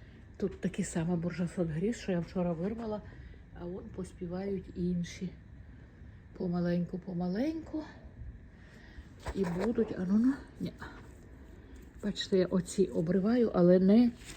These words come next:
не обломую тако насильно. Добренько, на цьому все. Пока-пока. Ждем інжирів, всього вам найкращого. І щоб такої ночі, як сьогодні була,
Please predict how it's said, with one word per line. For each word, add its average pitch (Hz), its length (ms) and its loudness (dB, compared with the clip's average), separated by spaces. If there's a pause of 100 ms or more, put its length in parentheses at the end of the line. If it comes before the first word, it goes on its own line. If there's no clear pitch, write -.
(380)
не 226 200 6
обломую 185 720 10
тако 175 240 2
насильно. 165 600 4 (1500)
Добренько, 170 520 -4
на 190 120 0
цьому 180 360 -2
все. - 200 -4 (100)
Пока-пока. 180 720 -6 (460)
Ждем 202 340 6
інжирів, 233 680 4
всього 220 340 0
вам 220 160 0
найкращого. 214 800 0 (420)
І 220 80 6
щоб - 200 0
такої 247 420 6
ночі, 214 340 4
як 196 140 -2
сьогодні 202 360 2
була, 202 420 2